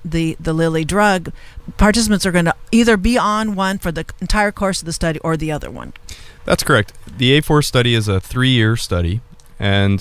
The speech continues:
Speaker 2: the, um, medication, the investigational medication that we're testing, is infused directly into the bloodstream once every four weeks. So folks have to come to U C I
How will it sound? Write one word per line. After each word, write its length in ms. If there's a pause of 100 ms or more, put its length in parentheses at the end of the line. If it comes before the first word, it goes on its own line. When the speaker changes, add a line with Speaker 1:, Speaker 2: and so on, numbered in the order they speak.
Speaker 2:
the, 560 (140)
um, 400 (260)
medication, 640
the 80
investigational 680
medication 500
that 120
we're 140
testing, 540 (460)
is 420 (120)
infused 640
directly 420
into 200
the 100
bloodstream 500
once 220
every 220
four 260
weeks. 400
So 220
folks 300
have 240
to 440 (120)
come 320
to 120
U 140
C 200
I 300